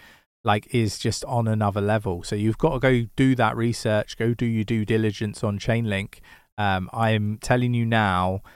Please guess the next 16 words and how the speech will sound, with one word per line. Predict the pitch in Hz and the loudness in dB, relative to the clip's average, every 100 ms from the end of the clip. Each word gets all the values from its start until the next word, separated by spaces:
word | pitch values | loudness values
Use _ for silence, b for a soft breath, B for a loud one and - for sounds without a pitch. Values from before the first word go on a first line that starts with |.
| b b - | b b -6
like, | 98 101 - | -2 -2 -4
and, | - 120 | -4 -4
and | 127 127 | 0 2
I | 127 | 4
don't | 156 147 | 4 2
do | 127 117 | 0 0
this | 113 - - - | -2 -4 -10 -4
that | 120 107 | 0 2
often, | 117 107 - 95 92 | 2 0 0 -6 -2
right? | 98 101 104 - | -2 -2 -4 -8
But | 110 | -6
when | 107 123 | 0 2
I | 110 104 | 2 0
do, | 127 113 104 98 | 0 0 0 -4
people | 87 107 104 101 | -4 -6 -4 -6
should, | - 98 90 | -4 -4 -6